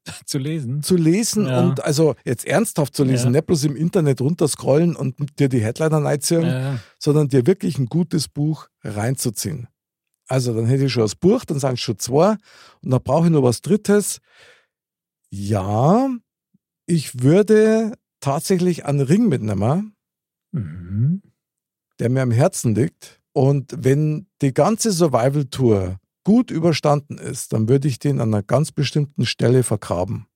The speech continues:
Speaker 1: Aha, okay, das ist auch cool.
Speaker 2: Als kleines Dankeschön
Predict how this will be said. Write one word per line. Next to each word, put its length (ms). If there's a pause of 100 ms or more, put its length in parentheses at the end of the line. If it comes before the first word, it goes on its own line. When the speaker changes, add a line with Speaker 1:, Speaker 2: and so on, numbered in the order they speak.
(120)
Speaker 1:
Aha, 500
okay, 300
das 160
ist 160
auch 180 (160)
cool. 160
Speaker 2:
Als 220
kleines 340
Dankeschön 800